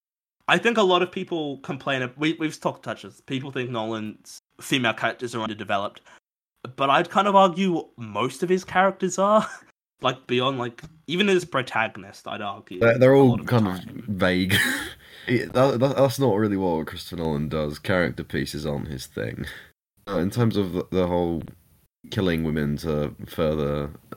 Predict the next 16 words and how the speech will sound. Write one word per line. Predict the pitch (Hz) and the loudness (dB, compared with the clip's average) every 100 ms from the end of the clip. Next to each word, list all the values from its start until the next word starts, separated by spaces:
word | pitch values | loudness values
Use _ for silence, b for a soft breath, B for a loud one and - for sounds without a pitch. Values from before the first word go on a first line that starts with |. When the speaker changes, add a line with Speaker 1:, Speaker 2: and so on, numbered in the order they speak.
| - | -4
Speaker 2:
the, | |
the, | 87 80 78 82 | -2 -2 -4 -4
the | 85 | -2
men's | 82 78 - | 0 -2 -4
story, | 80 73 71 71 - - B B B | -2 -2 -2 -4 -8 -12 B B B
<laughs> | B B B - - | B B B -12 2
I | 135 | 2
think, | - 123 101 | 6 4 6
yeah, | 107 110 98 | 6 8 8
that | 98 82 | 6 4
is | 92 - | 2 0
something | 95 92 | 0 2
he | 98 | 2
is | 95 | 2
guilty | 98 98 95 104 | 2 0 2 2
of. | 104 | 2